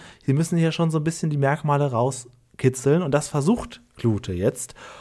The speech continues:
Und dann kommen sie auch schon auf die gute Idee, bevor gleich die Party steigt.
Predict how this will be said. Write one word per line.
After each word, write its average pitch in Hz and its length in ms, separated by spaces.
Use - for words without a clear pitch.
Und 143 440
dann 139 240
kommen 175 200
sie 156 100
auch 135 140
schon - 160
auf 127 180
die 135 300
gute 151 260
Idee, 123 260
bevor 123 260
gleich 113 180
die 117 80
Party 113 320
steigt. 117 400